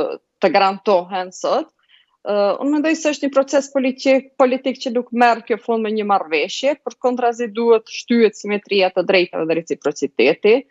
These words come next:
dhe mendojmë se nuk ka paqe të qëndrueshme nëse nuk ka simetri, dhe ky boshllëk i të drejtave të mohuara, ë, aktualisht, ë, ndaj shqiptarëve të luginës së Preshevës, do të duhet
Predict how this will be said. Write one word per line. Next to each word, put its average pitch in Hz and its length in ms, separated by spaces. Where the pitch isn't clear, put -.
dhe 233 80
mendojmë 254 320
se 247 160
nuk 254 160
ka 233 160
paqe 233 400
të 214 140
qëndrueshme 214 520
nëse 180 240
nuk 160 160
ka 143 140
simetri, 156 720
dhe 220 320
ky 269 180
boshllëk 269 460
i 269 60
të 262 100
drejtave 269 420
të 269 140
mohuara, 262 640
ë, 214 260
aktualisht, 240 760
ë, 214 160
ndaj 208 240
shqiptarëve 226 380
të - 20
luginës 180 400
së - 80
Preshevës, 247 600
do 220 60
të 208 80
duhet 262 480